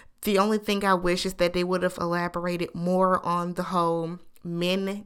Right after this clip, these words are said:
can be assaulted by women factor. Um, and I think they could have done more with it and tapped into it a little bit more.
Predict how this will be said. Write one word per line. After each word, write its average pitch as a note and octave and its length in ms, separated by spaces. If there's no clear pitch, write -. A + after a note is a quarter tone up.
can F3+ 360
be F3 360
assaulted E3+ 520
by E3+ 140
women E3+ 380
factor. B3+ 600
Um, F#3 640
and A3 140
I A#3 100
think C#4 240
they A#3+ 120
could A#3+ 180
have G#3 160
done G#3 380
more G3 400
with F#3 340
it F3+ 260
and E3 140
tapped F3+ 360
into F#3 380
it G3+ 60
a G3+ 40
little G#3 220
bit G#3+ 200
more. A3 420